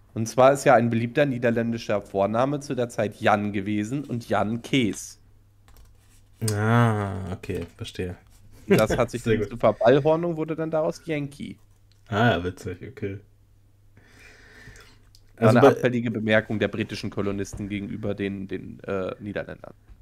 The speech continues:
Speaker 2: Ah, witzig, okay. Gut zu wissen. Aber da gibt's bestimmt noch ein paar andere Erklärungsversuche, äh, ne?
Speaker 1: Natürlich, das ist
Speaker 2: Ja.
Speaker 1: eine davon.
Speaker 2: Ja, interessant.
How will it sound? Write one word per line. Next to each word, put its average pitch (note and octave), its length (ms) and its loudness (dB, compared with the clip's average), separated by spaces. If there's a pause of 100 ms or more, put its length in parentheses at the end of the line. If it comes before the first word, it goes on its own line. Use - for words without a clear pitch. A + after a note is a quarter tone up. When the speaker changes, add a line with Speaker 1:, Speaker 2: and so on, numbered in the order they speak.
(440)
Speaker 2:
Ah, F#2+ 180 -6
witzig, F#2 460 -10
okay. G2 260 -10 (1000)
Gut - 140 -14
zu A2 100 -6
wissen. F2+ 140 -8
Aber A2+ 320 6
da G#2+ 140 4
gibt's A2 180 -4
bestimmt A#2 240 0
noch G2+ 100 -2
ein G#2+ 80 -2
paar F#2+ 140 4
andere G#2 200 2
Erklärungsversuche, F#2 1200 -4
äh, - 20 -4
ne? G2 140 -2
Speaker 1:
Natürlich, D3+ 420 0
das A#2+ 160 -4
ist C3+ 100 -6
Speaker 2:
Ja. G2 40 -2
Speaker 1:
eine A2+ 220 2
davon. - 280 -6 (280)
Speaker 2:
Ja, F#2 200 -10 (140)
interessant. G2+ 480 -8